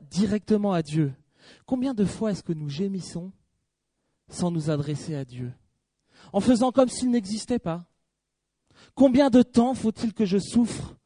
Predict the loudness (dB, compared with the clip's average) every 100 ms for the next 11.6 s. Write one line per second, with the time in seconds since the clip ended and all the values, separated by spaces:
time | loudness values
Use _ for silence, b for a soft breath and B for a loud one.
0 | _ _ _ -2 2 2 4 4 4 0
1 | 0 -2 0 0 0 0 0 _ _ _
2 | _ _ _ _ -4 -2 -2 -4 -6 -4
3 | -6 -6 -8 -10 -10 -14 -10 -10 -8 -10
4 | -10 -20 _ _ _ _ _ _ _ _
5 | _ _ _ _ _ _ _ _ _ _
6 | _ 0 2 2 -4 -4 -6 -2 -2 -2
7 | -10 -10 -12 _ _ _ _ _ _ _
8 | -4 -4 0 0 0 -4 -4 -2 0 0
9 | -4 -10 _ _ _ _ _ _ _ _
10 | -4 2 0 2 0 4 4 4 4 4
11 | 4 4 2 4 4